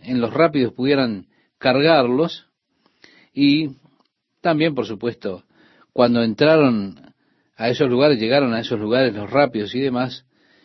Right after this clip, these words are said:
eh, los podían poner sobre sus hombros y llevarlos. De otra manera hubiera sido imposible. Vinieron de Etiopía en esos botes de junco, vinieron a Israel,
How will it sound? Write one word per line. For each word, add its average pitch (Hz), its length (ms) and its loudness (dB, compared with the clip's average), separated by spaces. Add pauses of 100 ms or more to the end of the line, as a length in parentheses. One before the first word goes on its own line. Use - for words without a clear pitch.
(140)
eh, 101 460 -4 (320)
los 123 180 -6
podían 127 400 -2
poner 131 220 -2
sobre 120 220 -4
sus 123 260 -6
hombros 143 520 -2 (380)
y 143 160 -2
llevarlos. 107 800 0 (480)
De 135 100 0
otra 139 140 4
manera 131 320 2
hubiera 113 220 0
sido 117 180 -4
imposible. 107 600 -2 (500)
Vinieron 165 500 4
de 139 140 6
Etiopía 123 460 4
en 123 60 2
esos 123 240 -2
botes 135 300 -2
de 120 100 -2
junco, 156 560 -2 (720)
vinieron 117 400 0
a 131 60 0
Israel, 147 540 0